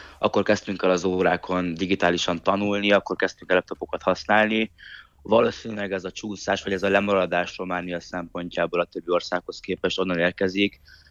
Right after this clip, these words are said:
hogy, ö, sokkal később sikerült neki beszerezni ezeket a termékeket.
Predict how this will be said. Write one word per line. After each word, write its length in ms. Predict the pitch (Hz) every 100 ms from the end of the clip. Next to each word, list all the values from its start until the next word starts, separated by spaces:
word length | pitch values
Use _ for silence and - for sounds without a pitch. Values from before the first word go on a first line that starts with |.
| _ _ _
hogy, 240 | 101 101 95
ö, 180 | 98 98
sokkal 320 | - 107 98
később 400 | - 98 - 90 - -
sikerült 440 | - - 98 98 85
neki 240 | 92 -
beszerezni 420 | 90 98 98 90
ezeket 240 | 92 - 90
a 100 | 92
termékeket. 720 | 101 107 107 - 110 110